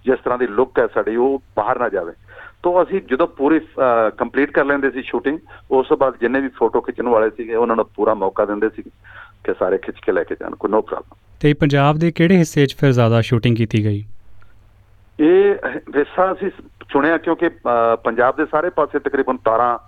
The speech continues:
Speaker 1: ਬਹੁਤ ਜ਼ਿਆਦਾ ਆ ਗਈਆਂ ਨੇ, ਹਰ ਪਾਸੇ ਕੇਬਲ ਤਾਰਾਂ, ਦੂਜੀਆਂ ਤਾਰਾਂ, ਬਿਜਲੀ ਦੀਆਂ ਤਾਰਾਂ। ਤੋ ਇਸ ਕਰਕੇ ਅਸੀਂ ਇਸ ਨੂੰ, ਅਹ, ਜਾ ਕੇ ਸ਼ੂਟ ਕੀਤਾ ਬਾਬਾ ਜੀ ਹਨੂੰਮਾਨਗੜ੍ਹ, ਰਾਜਸਥਾਨ ਦੇ ਇਲਾਕੇ 'ਚ,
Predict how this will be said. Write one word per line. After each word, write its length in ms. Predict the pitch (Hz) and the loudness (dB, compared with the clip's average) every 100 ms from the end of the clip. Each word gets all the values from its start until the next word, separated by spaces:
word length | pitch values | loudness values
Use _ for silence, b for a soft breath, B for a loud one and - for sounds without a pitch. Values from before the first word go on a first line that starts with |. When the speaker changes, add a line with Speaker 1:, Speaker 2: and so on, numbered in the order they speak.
| B B B B _ | B B B B _
Speaker 1:
ਬਹੁਤ 260 | 113 131 143 | -2 0 0
ਜ਼ਿਆਦਾ 440 | 120 113 110 107 - | 0 2 0 -2 -8
ਆ 140 | 98 101 | -6 -6
ਗਈਆਂ 260 | 101 107 | -8 -12
ਨੇ, 140 | 104 107 - _ - - | -10 -12 -16 _ -14 -4
ਹਰ 80 | 110 | -2
ਪਾਸੇ 440 | - 104 - 107 101 - - | 0 -2 0 -2 -2 -8 -6
ਕੇਬਲ 280 | 123 113 113 | -2 0 0
ਤਾਰਾਂ, 480 | - 104 101 101 101 | -2 0 0 0 -4
ਦੂਜੀਆਂ 480 | 95 98 95 107 104 | -6 -14 -6 -4 -2
ਤਾਰਾਂ, 420 | 98 98 98 92 - _ B B B - | -2 -2 -4 -6 -12 _ B B B -4
ਬਿਜਲੀ 300 | 117 117 113 | 0 2 2
ਦੀਆਂ 160 | 110 | 0
ਤਾਰਾਂ। 360 | 104 101 101 104 - B B B - | 0 -2 -2 -4 -10 B B B -8
ਤੋ 100 | 147 | -2
ਇਸ 220 | 185 208 | -2 -2
ਕਰਕੇ 380 | - 196 202 185 | -4 -4 0 0
ਅਸੀਂ 380 | 151 147 - 160 | 0 -4 -4 -10
ਇਸ 100 | 165 | -6
ਨੂੰ, 200 | 156 135 | -4 0
ਅਹ, 440 | 127 117 110 107 - - - - | 2 2 2 0 -2 -12 -20 -4
ਜਾ 220 | 110 104 | 0 0
ਕੇ 180 | 113 139 | 0 -4
ਸ਼ੂਟ 380 | - - 123 - | -4 -4 -4 -4
ਕੀਤਾ 440 | - 113 107 98 | -4 -2 0 0
ਬਾਬਾ 300 | 92 92 98 | 0 -2 -2
ਜੀ 200 | 95 98 - - b - | -4 -8 -12 -20 b -4
ਹਨੂੰਮਾਨਗੜ੍ਹ, 520 | 135 135 131 113 95 - _ _ - | -2 -2 -2 -2 -4 -4 _ _ -6
ਰਾਜਸਥਾਨ 540 | 110 120 127 135 113 98 | -2 -2 -4 -4 -6 -6
ਦੇ 80 | 87 | -8
ਇਲਾਕੇ 320 | 76 - - | -10 -16 -20
'ਚ, 140 | - | -20